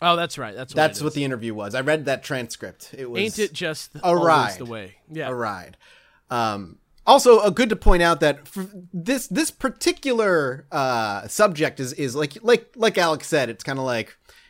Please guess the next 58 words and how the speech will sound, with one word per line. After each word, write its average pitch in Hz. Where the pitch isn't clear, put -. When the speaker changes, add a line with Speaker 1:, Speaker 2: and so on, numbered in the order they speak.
Speaker 2:
your 135
first 139
step 139
into 127
deeper 123
conspiracy 135
theory 143
stuff. 139
So 170
there's 165
not 269
a 214
huge 220
amount 196
of 135
sources 175
out 226
there. 254
The 180
main 240
source 214
that 170
we'll 175
be 151
using 151
is 131
excerpts 139
and, 117
and, 117
uh, 113
discussion 127
from 120
a 110
book 131
that 131
was 127
done 131
when 127
they 120
interviewed 151
the 135
guy 123
who 127
supposedly 143
was 123
in 131
contact 120
with 113
Indrid 113
Cold 190
for 123
over 113
a 104
certain 117
period 110
of 101
time, 110
called 110